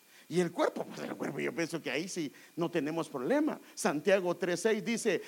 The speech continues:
"Y la lengua es un fuego, un mundo de iniquidad. La lengua está puesta entre nues-, entre nuestros miembros, la cual contamina todo el cuerpo". O sea, hermano, mire, si nosotros nos prestamos al chisme,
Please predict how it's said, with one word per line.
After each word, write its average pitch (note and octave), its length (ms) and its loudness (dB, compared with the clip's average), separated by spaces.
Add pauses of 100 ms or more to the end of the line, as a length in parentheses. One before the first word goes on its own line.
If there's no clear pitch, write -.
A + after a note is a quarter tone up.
(140)
"Y A3 80 4
la E3 140 4
lengua A#3 400 4
es G#3 100 0
un E3 160 0
fuego, A3 300 4
un F3 280 2
mundo C#4 360 4
de F3+ 100 0
iniquidad. D#3 440 0 (180)
La F3+ 180 6
lengua A3 540 4
está F3 280 0
puesta C4 320 2
entre F3 220 0
nues-, C#3+ 200 -2 (220)
entre D#3+ 440 0
nuestros C#3+ 320 -2
miembros, A#3+ 420 2 (220)
la D#3 300 2
cual B3 460 2
contamina F#3+ 920 -2
todo - 480 -6
el - 100 -8
cuerpo". - 520 -4
O - 20 -2
sea, - 140 -2
hermano, F3+ 360 -6
mire, - 280 -4 (500)
si - 200 2
nosotros G#3 640 -2
nos A#3+ 180 0
prestamos - 720 -4
al - 200 -8
chisme, D#4+ 460 -6